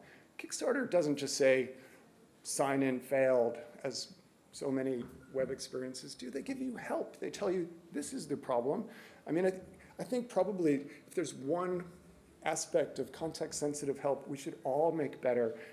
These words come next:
it is the login experience, because we all find ourselves as, even no matter how many years you spend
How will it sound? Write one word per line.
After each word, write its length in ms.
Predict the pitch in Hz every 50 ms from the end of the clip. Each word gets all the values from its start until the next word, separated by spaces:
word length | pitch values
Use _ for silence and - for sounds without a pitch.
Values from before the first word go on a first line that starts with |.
| - -
it 60 | 131
is 140 | 139 139 131
the 100 | 139 147
login 460 | 135 127 123 127 131 143 135 143 127
experience, 680 | 123 117 - - - - 120 117 117 113 113 110 - -
because 400 | - 143 139 - 147 131 - - - - - -
we 160 | - 143 147 143
all 440 | - - 139 127 131 135 143 139 131
find 320 | 135 - 139 135 131 127 123
ourselves 460 | 120 - - - 131 117 - - 135
as, 240 | 120 110 - - - - - - 170
even 280 | 160 175 160 139 135 - 127
no 80 | 131
matter 200 | 135 151 151 147
how 140 | 139 143 175
many 240 | 170 160 160 156 131 - - - - - - - - -
years 340 | 143 143 170 175 165 139 139
you 80 | 143 127
spend 560 | - - - 143 147 147 139 127 120 131